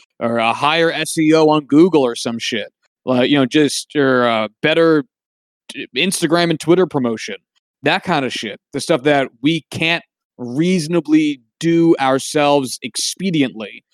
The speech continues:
the way that you could if you paid for it. So maybe that's where we see more of it. Um, I, I don't know. I,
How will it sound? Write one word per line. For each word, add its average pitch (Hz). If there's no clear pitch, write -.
the 139
way 143
that 139
you 139
could 143
if 127
you 123
paid 127
for 82
it. -
So 151
maybe 143
that's 151
where 180
we 170
see 175
more 170
of 202
it. 254
Um, 127
I, 185
I 185
don't 220
know. 175
I, 151